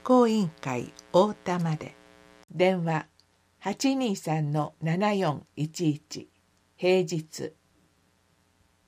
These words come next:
寝屋川市吹奏楽団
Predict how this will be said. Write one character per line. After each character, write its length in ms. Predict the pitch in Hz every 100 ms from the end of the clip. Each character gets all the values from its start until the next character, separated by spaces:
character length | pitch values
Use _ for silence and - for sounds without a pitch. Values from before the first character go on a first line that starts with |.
| _ _ _ _ _ _ _ _ _ _ _ _ _ -
寝 120 | 202
屋 120 | 247
川 300 | 285 277 247
市 320 | 240 - 165 -
吹 320 | - 240 277
奏 300 | 294 240 220
楽 300 | 196 - 151
団 260 | 139 123